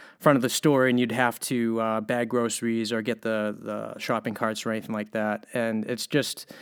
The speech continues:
I can't even imagine what it's like, you know, for the, uh, for the grocery store employees. It's just,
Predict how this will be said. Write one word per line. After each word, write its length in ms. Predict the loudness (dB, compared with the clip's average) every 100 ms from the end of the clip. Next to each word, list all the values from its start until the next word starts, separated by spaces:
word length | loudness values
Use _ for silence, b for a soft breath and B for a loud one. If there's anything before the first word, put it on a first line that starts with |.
| B B B
I 120 | -2
can't 260 | 2 4
even 220 | 4 4 2
imagine 640 | 2 2 0 0 -2 -2
what 280 | -2 -2 -4
it's 320 | -6 -6 -6 -6
like, 400 | -4 -4 -8 -14 -16 -20 _ _ _ -10
you 100 | -4
know, 160 | -4 -4
for 360 | -4 -2 -2
the, 260 | -2 -2 -2
uh, 420 | -4 -6 -8 -10 -14 -6
for 120 | -4
the 100 | -2
grocery 520 | -2 -2 -4 -4 -4
store 400 | -4 -4 -4 -4
employees. 640 | -6 -6 -6 -6 -8 -10 -8
It's 220 | -8 -4
just, 440 | -2 -2 -6 -12